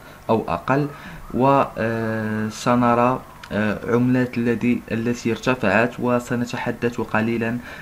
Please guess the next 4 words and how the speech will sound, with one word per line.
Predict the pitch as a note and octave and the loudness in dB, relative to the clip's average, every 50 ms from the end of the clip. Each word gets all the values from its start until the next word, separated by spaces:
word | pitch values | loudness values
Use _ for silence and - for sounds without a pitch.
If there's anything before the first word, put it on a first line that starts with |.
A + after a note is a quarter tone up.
| - - - | -12 -2 0
على | - A2+ A#2 A#2+ A#2 A2 - - - - | 2 2 2 2 0 0 -2 -4 -4 -4
عملة | G2+ A2+ A#2 A2+ A#2 A2+ A#2 A2 - - - - - - - | -2 -2 -2 -2 -2 -2 -2 -4 -6 -14 -18 -20 -14 -6 -2
البيتكوين | G2+ G#2+ G2+ A#2 A2 - - - A2 A2 G#2 | -2 0 0 -2 -4 -4 -2 0 0 0 2
كاش، | G2+ - G2+ G#2+ A2 A#2 A#2 A#2+ B2 A#2+ - - | 2 0 0 2 2 2 0 0 -2 -2 -6 -12